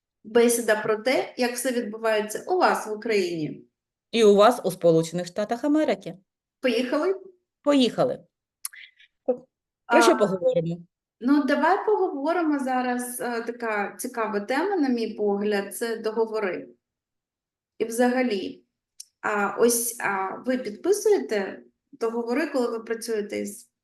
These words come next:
Speaker 1: продавцем або покупцем?
Speaker 2: Ну, давай, м, про продавців для початку, так?
Speaker 1: Так,
Speaker 2: А
Speaker 1: так,
Speaker 2: потім
Speaker 1: так,
Speaker 2: вже,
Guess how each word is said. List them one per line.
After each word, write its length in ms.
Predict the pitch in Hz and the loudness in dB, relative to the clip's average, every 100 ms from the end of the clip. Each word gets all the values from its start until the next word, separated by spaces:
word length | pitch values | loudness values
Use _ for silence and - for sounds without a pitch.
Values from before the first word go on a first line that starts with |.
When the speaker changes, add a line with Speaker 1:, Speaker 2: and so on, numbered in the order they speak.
| _ _ | _ _
Speaker 1:
продавцем 580 | - 208 208 - 330 349 | -12 -8 -8 -4 -4 -4
або 240 | 233 220 | -6 -10
покупцем? 680 | 233 - 208 - - - - - _ _ _ _ _ - | -12 -10 -12 -12 -10 -10 -12 -18 _ _ _ _ _ 2
Speaker 2:
Ну, 120 | 262 | 6
давай, 280 | 269 285 294 269 170 | 6 8 6 4 -4
м, 160 | 214 | -10
про 320 | - 226 - - _ _ _ | 2 2 2 -6 _ _ _
продавців 600 | - 214 214 - 339 349 - | -6 0 0 2 0 0 -4
для 140 | 202 | -6
початку, 640 | 196 190 - 180 170 - | -4 -4 0 0 0 -8
так? 380 | 170 208 233 240 - | -8 -6 -6 -6 -10
Speaker 1:
Так, 140 | 294 | -4
Speaker 2:
А 180 | - 175 | -2 -2
Speaker 1:
так, 60 | 170 220 | -4 -6
Speaker 2:
потім 420 | 202 - 190 185 | -6 -6 -6 -4
Speaker 1:
так, 140 | 185 | -6
Speaker 2:
вже, 380 | 180 196 190 | -2 0 0